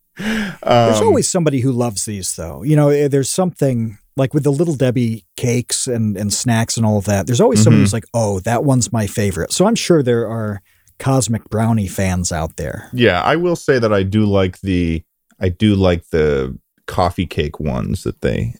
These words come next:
Speaker 2: have, 'cause those actually taste like something. I don't know. The co-, the, something about the co-, the cosmic brownies, something's off there,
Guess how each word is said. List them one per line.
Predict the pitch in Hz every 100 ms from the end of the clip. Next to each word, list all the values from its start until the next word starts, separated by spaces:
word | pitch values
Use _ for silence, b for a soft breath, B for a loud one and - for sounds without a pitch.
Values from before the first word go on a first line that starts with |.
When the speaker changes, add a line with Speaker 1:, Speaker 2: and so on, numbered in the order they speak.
| -
Speaker 2:
have, | 82 67 - - _ _ -
'cause | 90
those | 110 127 120
actually | 90 - 85
taste | - 90 -
like | 78 76
something. | - 87 90 107
I | 87
don't | 120 95
know. | 73
The | -
co-, | - 117
the, | 107 113 b b b
something | - 151 151
about | 135 120 120 113 -
the | 90
co-, | - 107 -
the | 92 87
cosmic | - - 123 123 127 117
brownies, | 110 104 101 92 90 - _ _ _
something's | - 120 120 104 90
off | 80 76 -
there, | 55 50 -